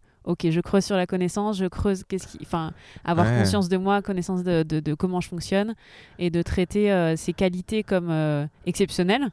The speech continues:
Speaker 1: Alors, ça
Speaker 2: Ouais.
Speaker 1: peut paraître hyper narcissique, mais
Speaker 2: <laughs>
Speaker 1: bon,
Speaker 2: Ouais,
Speaker 1: en fait,
Speaker 2: ouais.
Speaker 1: euh, on est obligé de passer par cette case-là, je pense, si on veut, euh, avancer dans ces métiers-là et, et justement se, se vendre en disant, bah, ouais, en fait, non,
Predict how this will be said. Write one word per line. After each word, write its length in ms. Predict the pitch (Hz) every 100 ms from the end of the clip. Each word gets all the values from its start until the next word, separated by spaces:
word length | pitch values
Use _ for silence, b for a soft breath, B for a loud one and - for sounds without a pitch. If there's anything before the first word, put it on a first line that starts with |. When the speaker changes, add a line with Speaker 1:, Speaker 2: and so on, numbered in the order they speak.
| -
Speaker 1:
Alors, 160 | 196 196
ça 60 |
Speaker 2:
Ouais. 40 | 196
Speaker 1:
peut 100 | 160
paraître 280 | 160 156 -
hyper 180 | 151
narcissique, 480 | 160 160 185 233 -
mais 100 | 180
Speaker 2:
<laughs> 120 | 139 -
Speaker 1:
bon, 160 | 98
Speaker 2:
Ouais, 80 | 101
Speaker 1:
en 300 | 87 107 113
fait, 180 | 107 117
Speaker 2:
ouais. 60 | 190
Speaker 1:
euh, 200 | 160 147 B B -
on 100 | 185
est 40 |
obligé 240 | 180 170 202
de 40 |
passer 280 | - 185 202
par 120 | 185 185
cette 180 | 190
case-là, 340 | - 180 180 208
je 80 | -
pense, 220 | 190 190
si 180 | - 190
on 160 | 180
veut, 280 | 170 180 170
euh, 20 | -
avancer 500 | 170 165 175 165 202
dans 160 | 180
ces 100 | 165
métiers-là 580 | 175 165 - 170 185 202
et, 160 | 170 156 B B B
et 80 | 170
justement 420 | 170 165 175 175 180
se, 340 | - 160 151
se 140 | 147 170
vendre 340 | 160 196 202
en 80 | 180
disant, 240 | 160 180
bah, 220 | 170 143 151 b b b b -
ouais, 240 | 185 175 -
en 120 | 165
fait, 260 | 214 214
non, 260 | 214 214 196